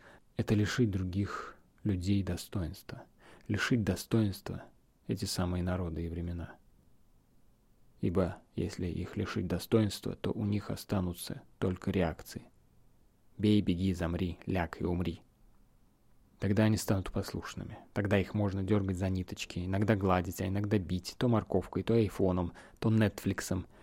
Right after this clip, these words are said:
им перед носом крутить, а то полицейской дубинкой охаживать. Если с ними так обходиться, то они сделают всё, что нужно тирану. Почему тираны хотят этого? Наверное, потому что сами они не знают достоинства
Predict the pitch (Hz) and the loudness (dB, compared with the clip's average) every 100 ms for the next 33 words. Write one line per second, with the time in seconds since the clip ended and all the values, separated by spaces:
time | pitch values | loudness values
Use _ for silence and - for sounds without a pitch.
0 | - - - 104 107 101 101 92 - 90 | -20 -12 -4 0 2 2 2 0 -2 -4
1 | 98 - 98 - - - _ - _ _ | -4 -4 -4 -6 -14 -18 _ -20 _ _
2 | - - 117 120 113 113 101 123 104 104 | -4 0 4 6 6 4 4 2 2 2
3 | 98 95 95 95 - 92 85 87 - - | 2 2 -2 -2 -2 0 0 -2 -6 -10
4 | - - _ _ - - _ _ _ - | -16 -20 _ _ -20 -20 _ _ _ -6
5 | 117 107 110 - 123 113 107 101 92 90 | -2 2 2 6 6 8 6 4 0 -2
6 | - 98 110 139 - 92 92 92 95 90 | -2 0 2 2 0 0 0 0 -2 0
7 | 110 104 92 - - 107 78 - - _ | 2 2 0 -4 -2 0 0 -2 -16 _
8 | - - - 85 92 92 92 - 87 78 | -20 -12 -6 -2 -2 -2 -4 -4 -4 -4
9 | 82 - - - - - - _ _ - | -6 -12 -20 -20 -20 -20 -20 _ _ -12
10 | - 101 110 104 - 104 98 98 - 101 | -4 0 2 2 2 2 2 -2 -4 -2
11 | - 131 120 - - - - - _ _ | 2 2 0 -2 -4 -8 -12 -20 _ _
12 | - - _ _ _ - _ _ - 104 | -20 -20 _ _ _ -20 _ _ -6 -2
13 | 92 95 92 95 - 92 95 95 - - | 0 0 -2 -2 -4 -2 -2 -4 -6 -4
14 | 104 107 104 90 85 90 92 90 113 123 | -2 0 0 -2 -4 -4 -4 0 0 0
15 | 92 87 - 104 101 - - | -2 -6 -4 -4 -6 -10 -14